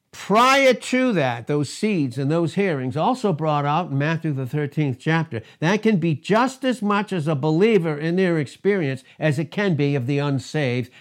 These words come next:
because you tell me, and, and God would tell us, "What is the difference with the flesh that's in you that you're not of?" Romans eight nine, any different than the unsaved? What appeals to us when it's not Christ?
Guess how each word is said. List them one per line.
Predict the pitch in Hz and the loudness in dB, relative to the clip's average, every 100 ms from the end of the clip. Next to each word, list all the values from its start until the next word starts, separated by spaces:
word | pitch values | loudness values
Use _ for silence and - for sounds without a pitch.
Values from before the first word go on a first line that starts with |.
| - | -6
because | 147 147 131 135 | -4 0 2 2
you | 247 | 2
tell | 269 196 160 | 2 0 0
me, | 131 117 113 143 - - _ 127 | 0 -2 -2 -4 -6 -20 _ -4
and, | 139 | -2
and | 131 135 127 | 0 -2 2
God | 170 202 | 4 4
would | 170 151 | 2 0
tell | 135 | 0
us, | 131 117 _ _ _ | 0 -4 _ _ _
"What | 135 240 | 2 4
is | 269 208 | 4 2
the | 202 | 4
difference | 226 185 180 - | 4 2 0 0
with | 143 | 0
the | 143 | -2
flesh | - 208 214 | 2 2 2
that's | 180 135 | 0 0
in | 220 185 | 2 2
you | 135 | 2
that | 131 - | 0 2
you're | 180 | 2
not | 180 180 196 | 4 4 4
of?" | 226 170 175 - _ _ _ _ | 6 4 0 -10 _ _ _ _
Romans | 110 110 101 90 | -6 -4 -6 -8
eight | 90 - 110 | -12 -12 -6
nine, | 147 160 - | -6 -4 0
any | 180 190 | 2 2
different | 160 165 151 131 | 2 0 -2 -4
than | 135 | -2
the | 131 127 | -2 -2
unsaved? | 117 107 101 95 - _ _ _ _ _ _ _ _ _ _ _ _ _ _ _ _ _ _ _ | -4 -6 -10 -14 -20 _ _ _ _ _ _ _ _ _ _ _ _ _ _ _ _ _ _ _
What | 151 247 | 0 2
appeals | 277 - 254 294 254 | 2 -2 -2 0 -2
to | 196 160 | -2 -2
us | 127 - | -4 -4
when | 131 | -4
it's | 131 - | -4 -4
not | 156 156 - | -6 -6 -8
Christ? | 160 175 - - | -10 -10 -12 -20